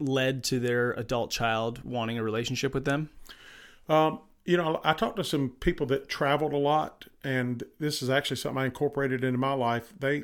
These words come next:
Speaker 2: they took a child, if not maybe two of their children, a lot of times on business trips or places they would go and do stuff. And, uh, you know, that, that kind of fascinated me. Why would you do that? 'Cause a chance to get away from family. But, you know, they were so intentional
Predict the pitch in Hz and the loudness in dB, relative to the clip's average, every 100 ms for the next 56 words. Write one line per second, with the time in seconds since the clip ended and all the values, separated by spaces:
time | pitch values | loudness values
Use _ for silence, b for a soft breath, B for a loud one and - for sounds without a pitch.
0 | - 165 175 - - 190 190 - 160 175 | -4 -4 -4 -4 0 0 0 -4 0 2
1 | 165 - 147 147 147 - 147 - 139 135 | 0 -2 0 0 0 -2 -4 -2 -2 0
2 | 139 139 131 - 196 190 135 123 151 143 | -2 -2 -4 -2 0 2 0 0 0 0
3 | 131 127 120 127 123 - 135 123 120 110 | 2 0 0 0 -2 -4 -4 -4 -6 -2
4 | 139 135 131 - 147 139 139 - 123 117 | -2 -2 -4 -4 -2 -2 -2 -6 -4 -2
5 | 113 - - 143 - 123 127 123 131 131 | -4 -8 -4 -2 -2 -4 -4 -2 -2 0
6 | 123 135 139 - 139 131 B B B B | 0 0 -2 -2 -4 -6 B B B B
7 | B - 131 123 117 120 113 - - 147 | B -2 0 0 0 -2 -4 -10 -10 -4
8 | 135 147 170 - 170 196 135 - 170 - | -2 -2 -4 -4 -4 -2 -2 0 0 0
9 | 151 127 131 135 127 131 127 120 113 147 | -2 0 0 0 0 -2 -4 -4 0 2
10 | 135 139 123 - 151 143 - 127 127 123 | 2 0 -4 -8 -6 -6 -8 -6 -4 0
11 | 170 170 127 120 127 127 131 123 127 - | -2 -2 -6 -4 -4 -4 -6 -6 -8 -10
12 | _ - 135 123 147 160 127 - - 156 | _ -8 -6 -4 -2 -4 -4 -6 -4 -2
13 | 160 147 135 - - - 190 196 - 117 | -2 -2 -6 -8 -12 -2 0 0 -2 -6
14 | 113 113 | -6 -10